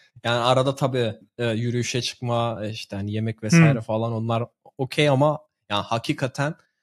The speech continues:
Speaker 1: ben bu oyuna başlayınca, bu oyun serileri işte Crusader Kings'e de öyle oluyor ya da işte Anno'da falan da böyle oynuyor. Ne zaman başlasam özellikle Civilization'da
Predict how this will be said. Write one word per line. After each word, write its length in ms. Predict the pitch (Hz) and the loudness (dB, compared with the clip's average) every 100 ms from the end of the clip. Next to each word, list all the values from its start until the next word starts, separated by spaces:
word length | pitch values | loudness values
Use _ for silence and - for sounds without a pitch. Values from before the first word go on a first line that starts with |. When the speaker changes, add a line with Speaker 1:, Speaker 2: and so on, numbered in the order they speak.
| _ _ _ _ _ - | _ _ _ _ _ 2
Speaker 1:
ben 280 | 135 147 143 | 6 6 8
bu 100 | 147 | 6
oyuna 300 | 160 143 123 | 8 6 4
başlayınca, 840 | 131 - 170 165 120 131 139 131 | 4 2 2 2 2 0 -2 0
bu 80 | 135 | 2
oyun 140 | 135 147 | 4 2
serileri 440 | - 127 120 123 | 0 -2 -2 -4
işte 240 | 120 123 110 | -4 -6 -8
Crusader 420 | - 123 - 127 117 | -6 -4 0 -2 -2
Kings'e 440 | - 120 - 131 | -6 -4 -2 0
de 60 | 127 | 0
öyle 140 | 110 110 | -2 -4
oluyor 300 | 95 98 117 | -8 -6 -4
ya 160 | 123 | -4
da 60 | 117 | -4
işte 200 | 113 110 | -6 -2
Anno'da 380 | 120 127 117 120 | 0 0 0 -2
falan 400 | - 117 127 131 | 0 0 0 0
da 120 | 120 | -2
böyle 220 | 113 101 | -4 -4
oynuyor. 360 | 98 107 127 143 | -6 -6 -6 -8
Ne 140 | - 139 | -6 -2
zaman 320 | 147 135 120 | 2 4 2
başlasam 520 | 117 117 117 147 151 - | 0 -2 -4 -4 -4 -2
özellikle 380 | 135 139 151 | 4 4 4
Civilization'da 1080 | 139 - 113 123 120 160 165 127 117 151 190 | -2 -4 -4 -2 0 2 2 0 2 2 0